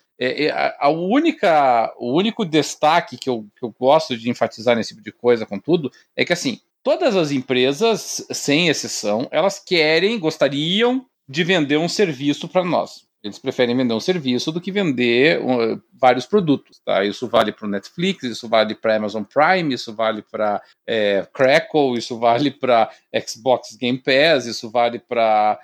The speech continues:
é, E A Access e pra t-, todos os outros, tá? É, é interessante pras empresas que você, é, se fidelize pagando essa mensalidade. A mensalidade, ela pode ser um bom negócio, tá? É, dependendo de como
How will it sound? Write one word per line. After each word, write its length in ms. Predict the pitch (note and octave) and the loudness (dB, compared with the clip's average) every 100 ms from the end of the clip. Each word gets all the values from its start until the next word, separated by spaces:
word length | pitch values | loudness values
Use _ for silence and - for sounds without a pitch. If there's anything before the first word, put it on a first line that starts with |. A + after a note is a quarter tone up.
| _ _ | _ _
é, 760 | G#2+ G2+ G2+ G2 G2+ G2 G2 F#2 | -4 -2 0 0 0 -2 -4 -6
E 280 | A2+ A#2+ A#2 | -4 0 2
A 160 | A#2 | 2
Access 420 | E3+ - B2+ G#2 A2+ | 0 -2 -6 -6 -8
e 20 | |
pra 120 | A#2 | -12
t-, 200 | - A2+ _ | -12 -16 _
todos 260 | B2+ C#3+ | -6 -4
os 60 | F#3+ | 2
outros, 360 | D3 - - | 2 0 -16
tá? 160 | _ F#2 | _ -4
É, 760 | F2+ F2+ F#2 F#2 F#2 F#2 E2+ A2 | -2 -4 -8 -8 -8 -8 -6 -4
é 20 | |
interessante 720 | C3 B2+ C#3 C3+ F3+ A3 A3 | -4 -2 0 2 2 0 -2
pras 260 | - A#2+ G#2 | -2 -2 -2
empresas 500 | A2 A2+ A2 B2 D3+ | -10 -4 -2 -2 -8
que 120 | - | -10
você, 420 | D#3+ E3 D#3+ F3 - _ _ | -8 -4 -2 -2 -4 _ _
é, 120 | A#2+ | -4
se 180 | - - | -4 -10
fidelize 920 | - F3 C#3 C3 B2+ C#3+ D#3+ E3 G#3+ _ _ | -2 0 2 0 0 -4 -4 -6 -6 _ _
pagando 460 | E3+ D#3 C3 B2 B2+ | -2 0 0 0 -2
essa 160 | - | -2
mensalidade. 760 | D3 D#3 F#3 A3 A3 D3 G2+ - _ _ | -4 -2 -2 0 2 2 0 -12 _ _
A 120 | B2+ C#3 | 0 2
mensalidade, 500 | D#3 E3+ D3+ F#3+ A3 | 2 0 2 2 2
ela 140 | G#3+ | 0
pode 480 | - A3+ D4 G3 D3+ | 0 2 2 0 -4
ser 240 | - C#3+ | 0 2
um 100 | E3+ | 2
bom 160 | E3 F#3 | -2 -2
negócio, 540 | A3+ A3+ G#3+ - A2+ | 0 2 2 0 -10
tá? 480 | - G#2+ G2+ G#2+ G2+ | -6 0 2 2 2
É, 220 | G#2 G#2+ G#2+ | 0 -2 -2
dependendo 540 | B2+ E3 C#3+ B2 C3 | -4 -2 0 -2 -4
de 80 | C#3 | -8
como 260 | E3 D3+ | -6 -6